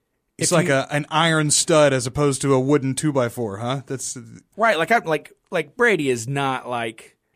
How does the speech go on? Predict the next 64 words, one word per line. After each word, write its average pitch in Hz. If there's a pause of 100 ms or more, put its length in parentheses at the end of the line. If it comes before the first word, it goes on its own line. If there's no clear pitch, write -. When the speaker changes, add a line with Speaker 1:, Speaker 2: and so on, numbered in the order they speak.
Speaker 2:
he's 143
not 151
the, 120
the 120
most 120
clownish 131
you 123
can -
clown. 113
Speaker 1:
Oh, 170
I 160
got 131
you, 123
yes. 113
No, 151
he's 180
not 226
a 175
Speaker 2:
No. -
Speaker 1:
wild 143
man. 104
This 170
Speaker 2:
No, 214
Speaker 1:
is 190
Speaker 2:
no, 175
no, 160
Speaker 1:
not 175
Speaker 2:
no. -
Speaker 1:
morning 135
radio 131
or 113
anything. 104
Speaker 2:
But -
C 190
P 170
G 143
Gray 143
is 107
very 110 (440)
Speaker 1:
By 160
the 180
book 143
is 117
the 127
way 127
you 135
Speaker 2:
Yes. 127
Speaker 1:
described 143
him 139
earlier. 147
That's 139
a -
pretty 139
good 131
way 123
to, 113
that's 143
a -
pretty 135
good 123
way 117
to 113
put 113
it. 104